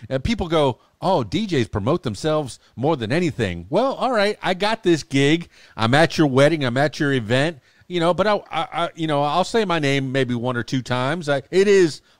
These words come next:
all about the person or the venue or the event. But as a, a, you know, as a, a music, a person in the music industry that you've, you've chosen this as your career, it's always a, a hustle, a grind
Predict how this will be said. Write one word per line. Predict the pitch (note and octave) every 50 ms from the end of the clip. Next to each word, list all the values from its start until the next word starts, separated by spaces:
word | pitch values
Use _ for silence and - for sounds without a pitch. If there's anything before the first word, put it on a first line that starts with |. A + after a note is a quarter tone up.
| _ -
all | - E3+ E3+ E3+ D#3+
about | C#3 G#2 C#3+ C#3+ D3+ D3+ - -
the | C3+
person | A2+ - - C#3 D3 D3 C#3+ - - D3 C#3+ C#3 C3+ _ _ _ _ -
or | B2+ C3 A#2+
the | A2+ A2
venue | F#2 F2+ C3 C#3 C#3+ C#3+ C#3+ D3 C#3+ D3 C#3 - _ _ _
or | - B2 B2+ A#2+
the | A#2 B2 A#2
event. | G#2+ F2+ E2+ A2 D3 F3 F3 C#3+ B2+ A2+ - - - _ _ _ _ _ _ _ _ _ -
But | C3+ C3+ C3+ A#2+ - _ -
as | C#3 D#3 E3+ F3 F3 D#3 B2+
a, | D#3+ D#3 - - C#3 C3+ C3 B2 -
a, | C3 D3 -
you | - C#3+
know, | C3 B2+ A2+ A#2
as | C3 C3 A#2
a, | C3 B2+ A#2+ A2
a | A2+ A#2
music, | G#2 A2+ D3+ G#3 A3 E3 E3 C3 - - _ _ _ _ _ -
a | B2 A2+
person | - F3 F3+ - - E3+
in | D3
the | C#3 B2+
music | C3 D#3+ G3 F3+ D3 C#3 B2+
industry | B2 A2+ G#2+ - - B2+ B2+
that | B2 C3 C3+ B2+
you've, | C3 B2+ A#2+ - - _ _ _ -
you've | B2 B2+ A#2+ -
chosen | - - F3+ F#3 F#3 F3 C3 C3+ C3+
this | D3 D#3+ D3+ - C#3
as | B2+ A2+ G#2+
your | B2+ A#2+
career, | - - A#2+ A2+ C#3 F#3 G3+ E3 D3 C#3+ - _ _ _ _ _ _ _ _ _
it's | - C3+ C3 F#3
always | F#3 F3+ F3 E3+ D#3 C3
a, | D#3+ E3 D#3+ - -
a | C3 B2+
hustle, | A#2 B2+ F3+ F#3 - - D3+ C3 C3
a | A#2+ G2+
grind | E2+ B2+ D3+ E3+ E3+ D#3 C#3+ C3+ C3+ B2+ -